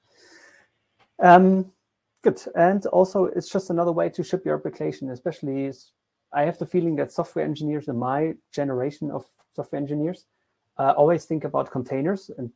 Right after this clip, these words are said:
there are only containers. Uh, but of course, it's not only containers. You can ship your application if it's a Java application just as a jar. If that fits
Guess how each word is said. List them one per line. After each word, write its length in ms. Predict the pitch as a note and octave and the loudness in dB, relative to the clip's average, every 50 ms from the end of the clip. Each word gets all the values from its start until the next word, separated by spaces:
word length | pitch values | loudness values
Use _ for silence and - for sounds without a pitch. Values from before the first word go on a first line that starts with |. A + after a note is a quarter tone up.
| - | -10
there 180 | D3 C#3 C#3 C3 | -8 -6 -6 -4
are 300 | B2+ B2+ B2+ C3 - - - | -4 -4 -4 -4 -6 -6 -8
only 200 | D#3 C3+ C3+ C3+ | -6 -6 -6 -4
containers. 560 | - C#3+ C3 C#3+ D3 E3 G3+ A#3 A3+ - - - - | -4 -4 -4 -2 -2 -2 -2 -4 -6 -8 -16 -20 -12
Uh, 220 | E3 C#3+ C#3+ C#3 C3+ - - | -6 -4 -4 -4 -4 -4 -6
but 180 | C3+ B2+ - _ - | -8 -8 -8 _ -20
of 120 | F#3 - _ | -20 -20 _
course, 220 | - C3 A#2+ - | -12 -12 -10 -10
it's 140 | B2 - - | -12 -8 -8
not 140 | D3+ D3 _ _ - - - _ _ _ - | -10 -10 _ _ -20 -20 -20 _ _ _ -10
only 220 | D#3+ C#3+ D3 D3 | -8 -6 -6 -6
containers. 520 | D3 - F#3+ - - C#3 C3+ C3+ C3 B2+ - | -6 -8 -10 -10 -8 -8 -6 -6 -8 -8 -10
You 60 | - | -14
can 180 | - - B2 A#2+ | -12 -10 -12 -10
ship 220 | - - B2+ - _ _ - - | -6 -8 -8 -8 _ _ -12 -6
your 300 | C#3+ C3+ B2+ B2+ C3 - | -6 -2 0 0 0 0
application 500 | C3 - C#3 A#2+ - C3+ B2 - - - | -2 -4 -6 -6 -4 -6 -6 -6 -8 -10
if 100 | - - | -8 -8
it's 160 | B2+ - - | -10 -10 -10
a 40 | B2 | -12
Java 440 | - - B2+ B2 B2 B2+ B2+ A#2+ - _ _ _ _ _ _ _ - | -4 -2 -2 -2 -2 -4 -6 -8 -14 _ _ _ _ _ _ _ -10
application 400 | D#3+ D3 B2+ - C3 A#2+ - C3+ | -8 -8 -4 -4 -4 -4 -4 -6
just 200 | A#2+ - C3 - | -4 -4 -2 0
as 120 | B2+ A2+ B2 | 0 2 2
a 80 | A#2+ | 2
jar. 440 | A2+ - B2+ B2 B2 A#2 A2 G2+ - _ _ _ _ _ - | 4 6 6 8 8 8 6 2 -4 _ _ _ _ _ -18
If 140 | - - - - - _ _ _ _ _ _ _ _ _ _ - | -18 -18 -18 -20 -20 _ _ _ _ _ _ _ _ _ _ 2
that 260 | D3+ C#3 C3+ - - - | 2 2 2 2 -4 2
fits 400 | - F#3 F#3+ F#3 - - - | 4 4 4 4 0 -20 -20